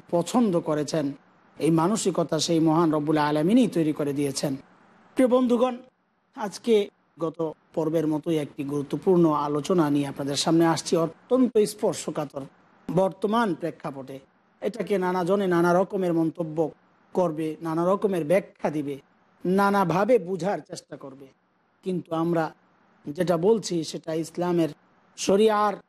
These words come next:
উপরে থেকেই বলছি, শরিয়াকে সামনে নিয়েই বলছি, কোরআন এবং হাদিসের দৃষ্টিভঙ্গিকে সামনে নিয়েই বলছি। সেই বিষয়টা হচ্ছে ইসলাম এবং নারী সম্পর্কে আলোচনা চলছিল।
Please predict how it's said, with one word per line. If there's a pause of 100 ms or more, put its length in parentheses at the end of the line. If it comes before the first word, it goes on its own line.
(120)
উপরে
থেকেই
বলছি,
শরিয়াকে
সামনে
নিয়েই
বলছি, (480)
কোরআন
এবং
হাদিসের
দৃষ্টিভঙ্গিকে
সামনে
নিয়েই
বলছি। (440)
সেই
বিষয়টা
হচ্ছে (360)
ইসলাম
এবং
নারী
সম্পর্কে
আলোচনা
চলছিল।